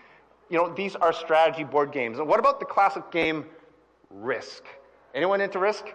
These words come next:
Yeah, if you want to start an argument, Monopoly's pretty good, but Risk kinda takes the cake, right? I remember as we grew up and grew our family up as well, we'd take Risk camping.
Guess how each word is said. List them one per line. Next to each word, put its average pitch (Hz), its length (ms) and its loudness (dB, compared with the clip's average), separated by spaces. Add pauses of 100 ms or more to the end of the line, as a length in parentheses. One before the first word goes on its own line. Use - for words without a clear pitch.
(520)
Yeah, 113 380 4
if 165 120 -2
you 196 140 0
want 247 280 6
to 247 60 0
start 202 280 4
an 185 80 2
argument, 220 500 2 (840)
Monopoly's 185 520 2
pretty 185 220 0
good, 156 280 4
but 135 300 0
Risk 208 300 2 (180)
kinda 175 220 0
takes - 500 -6 (220)
the - 60 -16
cake, 123 380 0
right? 139 220 4 (340)
I 151 100 6
remember 208 280 4
as 180 180 6
we 175 100 -4
grew 175 240 2
up - 520 0
and 135 340 0
grew 165 300 -2
our 135 220 4
family 180 480 2
up 113 120 0
as 120 140 -6
well, 143 220 4
we'd 180 160 -4
take 214 200 0
Risk 190 400 -2
camping. 143 460 -4